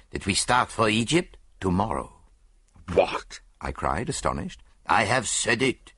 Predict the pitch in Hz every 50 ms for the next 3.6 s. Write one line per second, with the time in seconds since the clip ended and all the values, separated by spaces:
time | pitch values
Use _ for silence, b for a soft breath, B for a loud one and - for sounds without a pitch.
0 | _ _ _ _ _ _ _ _ - 123 127 - - - 156 151 - - 180 165
1 | - - - - 170 208 - - 233 - - - 135 90 76 71 71 - 64 71
2 | B B B - - - _ - 143 92 69 71 82 82 98 - - 113 87 67
3 | 67 65 69 - - 107 85 64 - - - -